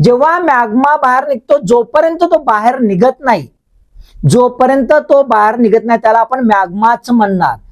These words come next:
ज्या क्षणाला बाहेर निघतो, त्याला आपण लाव्हा म्हणतो. ज्या क्षणाला तो बाहेर निघतो, त्याला आपण लाव्हा म्हणतो.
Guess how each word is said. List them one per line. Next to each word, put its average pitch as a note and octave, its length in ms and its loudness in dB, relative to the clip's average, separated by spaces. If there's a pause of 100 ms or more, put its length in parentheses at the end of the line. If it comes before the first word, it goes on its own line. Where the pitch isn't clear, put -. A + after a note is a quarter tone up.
(280)
ज्या C4+ 220 2
क्षणाला C#4 680 0
बाहेर C4+ 420 -2
निघतो, B3 280 -4
त्याला F#3+ 260 0
आपण E3 220 -4
लाव्हा A2 300 -8
म्हणतो. - 380 -20 (600)
ज्या F3+ 140 2
क्षणाला D#3+ 460 -2
तो E3+ 120 -4
बाहेर E3 260 0
निघतो, A3+ 540 -2 (220)
त्याला E3+ 200 2
आपण C4 380 -2
लाव्हा E3+ 300 0
म्हणतो. D3 320 -6